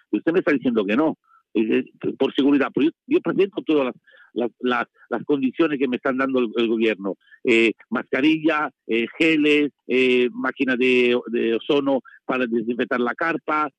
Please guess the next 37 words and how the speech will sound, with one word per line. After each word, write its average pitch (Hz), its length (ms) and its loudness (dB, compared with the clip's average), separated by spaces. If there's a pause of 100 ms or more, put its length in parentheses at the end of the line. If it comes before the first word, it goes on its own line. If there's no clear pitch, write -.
(100)
eh, 117 320 -4
eh, 127 280 2
aforo 139 360 0
limitado 135 580 0 (220)
a 120 100 -4
un 123 80 -4
treinta 135 260 -2
por 120 200 -6
ciento 131 400 -6 (160)
por 117 160 -4
cada 135 240 -2
dos 127 120 -2
metros 139 240 -2
una 127 120 -2
persona 123 340 -6
sentada, 156 540 -4 (520)
eh, 143 160 2 (140)
que 135 160 0
ya 208 160 0
con 190 200 -2
esto 214 240 -2
yo 180 120 2
no 196 100 -2
puedo 160 220 -2
vivir, 113 300 -4 (160)
no 143 240 0
viviría. 143 460 0
Pero 143 160 0
bueno, 185 260 0 (260)
oye, 143 300 0 (160)
eh, 139 280 4
hay 151 120 0
de 170 60 4
apretar 160 260 -2
el 147 80 -4
cinturón, 160 480 0 (180)
eh, 135 640 2